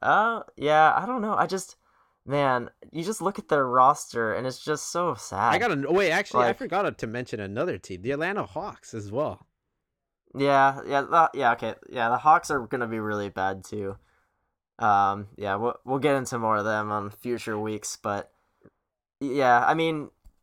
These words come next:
Speaker 1: eleventh or fourteenth,
Speaker 2: <laughs>
Speaker 1: neither of us think they're gonna do much of anything.
Speaker 2: Right, my point is they're not gonna be a playoff team, but they are gonna be better than last year. Main reason why is because everybody else is getting worse. So,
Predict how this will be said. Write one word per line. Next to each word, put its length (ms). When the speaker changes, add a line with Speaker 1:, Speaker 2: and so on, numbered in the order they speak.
Speaker 1:
eleventh 500
or 100
fourteenth, 1120
Speaker 2:
<laughs> 40
Speaker 1:
neither 340
of 60
us 180
think 220
they're 140
gonna 240
do 220
much 300
of 80
anything. 260
Speaker 2:
Right, 280
my 120
point 360
is 160
they're 100
not 200
gonna 140
be 140
a 60
playoff 420
team, 200
but 160
they 180
are 240
gonna 160
be 100
better 260
than 200
last 440
year. 260
Main 380
reason 460
why 240
is 120
because 300
everybody 520
else 200
is 100
getting 360
worse. 580
So, 480